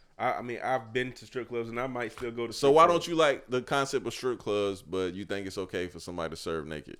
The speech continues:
Speaker 1: They <laughs> not naked.
Speaker 2: <laughs>
Speaker 1: They're
Speaker 2: They
Speaker 1: not
Speaker 2: are
Speaker 1: naked.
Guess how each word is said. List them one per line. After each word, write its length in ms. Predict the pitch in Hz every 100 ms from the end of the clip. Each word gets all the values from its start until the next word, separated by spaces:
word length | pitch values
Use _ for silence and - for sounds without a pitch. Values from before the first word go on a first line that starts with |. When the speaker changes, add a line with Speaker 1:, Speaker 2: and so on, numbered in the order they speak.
| - _ - _ _ _
Speaker 1:
They 160 | 113 120 117 127
<laughs> 140 | -
not 340 | 139 127 107 104
naked. 520 | 104 127 135 95 - _
Speaker 2:
<laughs> 320 | - - - - - - - 208 -
Speaker 1:
They're 260 | 226 139 139
Speaker 2:
They 120 | 190
Speaker 1:
not 200 | 156 147 135
Speaker 2:
are 60 |
Speaker 1:
naked. 60 | 180